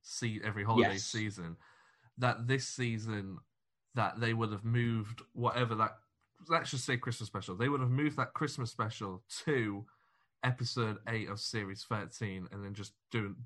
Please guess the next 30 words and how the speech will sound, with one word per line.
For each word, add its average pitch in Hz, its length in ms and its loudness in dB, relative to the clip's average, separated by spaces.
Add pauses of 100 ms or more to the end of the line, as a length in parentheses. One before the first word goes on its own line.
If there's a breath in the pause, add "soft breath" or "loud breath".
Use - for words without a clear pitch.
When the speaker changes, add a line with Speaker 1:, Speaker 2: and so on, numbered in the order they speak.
Speaker 1:
broken 117 340 6
Speaker 2:
Yeah. 98 60 -2
Speaker 1:
it 80 40 -6
away. 110 260 2
Because 117 260 -2 (380)
if 156 160 0
we're 151 100 2
getting 151 380 0
series 127 500 0
thirteen 117 800 -2 (920)
this 151 240 2
year, 117 160 4
twenty 113 300 0
twenty-one, 104 720 0 (720 soft breath)
um, 104 300 4
that 123 140 6
means 113 180 8
Speaker 2:
Mm. 120 40 2
Speaker 1:
we'll 110 120 2
be 104 100 -4
getting 110 240 -2
it 92 80 -4
at 98 80 -6
the 113 60 0
very 123 320 4 (160)
back - 260 2
end 104 420 0 (140)
of 101 200 -6
this 113 280 -4
year. 104 360 -2